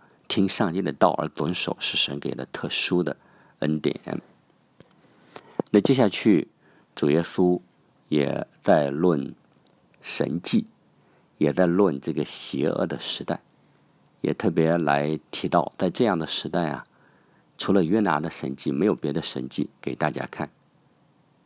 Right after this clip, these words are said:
而约拿的神迹是指向主耶稣也要三日三夜在地里头，也指向耶稣基督的死和复活。但是有了这样的神迹，更重要的，人应该来回应，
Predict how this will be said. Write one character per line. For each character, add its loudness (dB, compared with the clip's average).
而 4
约 2
拿 2
的 2
神 0
迹 0
是 -2
指 -4
向 -2
主 -6
耶 -2
稣 -2
也 0
要 2
三 0
日 0
三 -2
夜 2
在 -2
地 2
里 -4
头， -8
也 2
指 -6
向 -2
耶 0
稣 -2
基 -2
督 -2
的 -4
死 -6
和 -4
复 0
活。 -8
但 2
是 4
有 6
了 4
这 -2
样 0
的 -2
神 -6
迹， 0
更 0
重 -2
要 2
的， -10
人 0
应 2
该 -2
来 -2
回 -4
应， 2